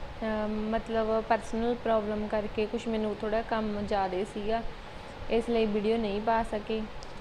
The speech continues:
ਤੇ ਹੁਣ ਆਪਾਂ ਡੇਲੀ ਲਗਾਤਾਰ ਵੀਡੀਓ ਪਾਵਾਂਗੇ,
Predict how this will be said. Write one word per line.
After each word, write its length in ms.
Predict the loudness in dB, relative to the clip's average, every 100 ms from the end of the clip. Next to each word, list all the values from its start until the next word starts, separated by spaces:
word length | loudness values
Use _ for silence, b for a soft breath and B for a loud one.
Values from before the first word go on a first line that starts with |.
| -10 -8 -8 -6 -2
ਤੇ 420 | 2 2 4 2 2
ਹੁਣ 240 | 2 2
ਆਪਾਂ 280 | 0 0 2
ਡੇਲੀ 340 | 4 4 2
ਲਗਾਤਾਰ 460 | 4 4 2 2 0
ਵੀਡੀਓ 320 | -2 0 -2
ਪਾਵਾਂਗੇ, 520 | 0 0 0 0 -2